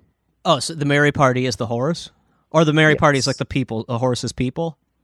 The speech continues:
Speaker 2: I guess, yeah, it's the people walking around with the horse, like a parade almost. There's, like, a bunch of people here in weird hats.
Speaker 1: Yeah, that's weird. That's, like, weird religious shit that I just don't quite
Speaker 2: Yeah.
Speaker 1: get. You know what I mean? Where, like, that's not that weird. That's
Speaker 2: No,
Speaker 1: not as
Speaker 2: not really.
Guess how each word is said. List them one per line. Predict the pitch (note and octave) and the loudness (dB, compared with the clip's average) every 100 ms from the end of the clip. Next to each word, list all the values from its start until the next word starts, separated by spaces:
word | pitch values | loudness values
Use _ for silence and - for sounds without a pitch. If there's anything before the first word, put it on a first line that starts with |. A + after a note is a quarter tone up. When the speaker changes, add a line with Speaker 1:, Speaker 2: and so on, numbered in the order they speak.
| _ _ | _ _
Speaker 2:
I | C#3+ | -2
guess, | E3+ D#3+ B2+ - | 4 4 2 0
yeah, | C#3 C3+ | 4 4
it's | B2+ | 0
the | - | -8
people | C#3 D#3+ D#3 | -8 -8 -4
walking | C3+ B2+ | -2 2
around | C3+ C3 | 2 2
with | B2+ | 2
the | B2 | 4
horse, | C3+ B2 | 4 4
like | C3+ | -2
a | C3 | -4
parade | - C#3 C3+ C3 | -2 0 2 0
almost. | C3+ C3 C3 B2 | 0 0 0 0
There's, | D3 C3+ | -2 -2
like, | C#3 | 0
a | C#3 | 0
bunch | C3 C3+ B2 | 0 -2 0
of | |
people | C#3+ C3+ C3 | -2 0 0
here | C3 C3 | 2 0
in | B2+ | 0
weird | C3 B2+ | 0 0
hats. | B2+ B2+ C3+ - - _ _ _ _ _ _ _ | 0 0 0 -4 -8 _ _ _ _ _ _ _
Speaker 1:
Yeah, | A3+ A#3 | 0 2
that's | B3 - | 0 0
weird. | E3 E3 F3 - _ | 0 0 -2 -6 _
That's, | F#3+ - | -2 0
like, | A#3+ G#3+ _ - | 0 0 _ -6
weird | D#3+ D#3+ E3+ C#3+ - _ _ _ - | 0 2 2 0 -8 _ _ _ -6
religious | C#3 B2+ C3 B2+ A#2 | -4 -2 -4 -4 -8
shit | - - G#2 - | -6 -6 -6 -2
that | A#2 | -2
I | |
just | A2+ A#2+ - | 0 -2 -2
don't | A2+ A2 | -2 -2
quite | A#2 A2+ | -4 0
Speaker 2:
Yeah. | B3 C#3+ C3 B2 | 2 4 4 0
Speaker 1:
get. | B2 _ | -6 _
You | D3+ | -2
know | F3 | 0
what | F3 | 0
I | |
mean? | E3 F3 | -2 -4
Where, | F3 | -2
like, | F3+ F3 | -2 0
that's | D4 C#4+ | -2 -2
not | E4 C#4 C3+ G#2+ | -2 -2 -2 -8
that | C3 C3 F3 G#3 | -2 0 0 -2
weird. | G#3+ G#3+ A3 F#3+ _ _ _ | -4 -2 -4 -8 _ _ _
That's | B3 D3 | -2 2
Speaker 2:
No, | |
Speaker 1:
not | C3 B2+ | 4 4
as | D#3+ | 2
Speaker 2:
not | F3+ | 2
really. | C3+ C3 B2+ | 2 2 0